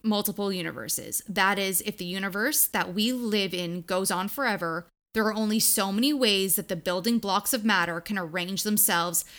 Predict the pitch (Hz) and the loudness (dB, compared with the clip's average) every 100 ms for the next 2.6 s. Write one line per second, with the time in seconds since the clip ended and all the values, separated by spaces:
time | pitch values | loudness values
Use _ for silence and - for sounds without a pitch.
0 | - - 208 196 190 196 220 208 208 220 | -8 0 2 2 2 4 4 4 2 -2
1 | 214 202 185 220 - 202 185 202 180 175 | -2 0 0 2 -2 -4 -6 -6 -4 -2
2 | - 175 - - - | -2 -2 -6 -2 -2